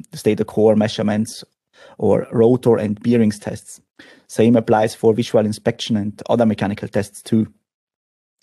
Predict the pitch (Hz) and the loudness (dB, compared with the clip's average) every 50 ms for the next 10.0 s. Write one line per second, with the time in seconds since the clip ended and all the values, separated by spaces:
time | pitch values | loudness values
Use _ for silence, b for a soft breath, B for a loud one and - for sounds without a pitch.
0 | B B B B B 123 127 135 120 127 123 127 165 185 - - - - - - | B B B B B 0 0 2 2 4 4 4 2 0 -2 -8 -18 -8 -2 0
1 | 107 110 113 117 110 - - 113 - 107 104 - - 113 110 117 - - 107 107 | 2 2 4 2 2 0 -2 -6 -4 -4 -4 -2 -2 -2 -2 -2 0 0 0 2
2 | 117 127 - 127 120 123 123 - 127 117 110 110 - - 123 113 B B B B | 0 0 2 0 2 0 0 0 2 2 2 2 2 -2 -4 -4 B B B B
3 | B B B 117 117 110 - - 120 110 104 101 104 107 - - 127 123 113 107 | B B B 0 0 0 0 2 4 4 4 4 2 -2 -4 0 2 2 4 4
4 | 110 117 123 - - 113 107 113 123 127 - 123 113 107 113 - - 113 - - | 4 2 2 0 -2 -2 0 0 0 0 2 2 2 2 0 -2 -4 -8 -6 -4
5 | 101 107 110 - - 113 - - 110 - _ _ _ _ _ _ - - 139 120 | -4 -4 -4 -4 -4 -4 -4 -4 -6 -6 _ _ _ _ _ _ -4 -2 0 0
6 | 123 120 - - 120 104 110 - - - 110 123 123 120 - - 113 101 - - | 0 0 -2 -6 -8 -6 -8 -6 -2 0 0 0 0 -2 -4 -4 -4 -4 -4 -6
7 | - - - 110 107 - - 147 139 - - - B B B B B B B B | -10 -16 -14 -12 -12 -6 -4 -4 -4 -4 -6 -18 B B B B B B B B
8 | B B - 110 110 113 123 123 127 127 - - _ - - 139 120 107 101 101 | B B 2 4 4 4 6 4 4 2 0 -6 _ -2 2 4 4 4 4 4
9 | 107 117 127 120 131 127 123 120 - - 135 139 - 151 117 98 95 101 - _ | 2 2 2 0 -2 -2 -4 -4 -6 -6 -6 -4 -2 0 0 0 -2 -4 -10 _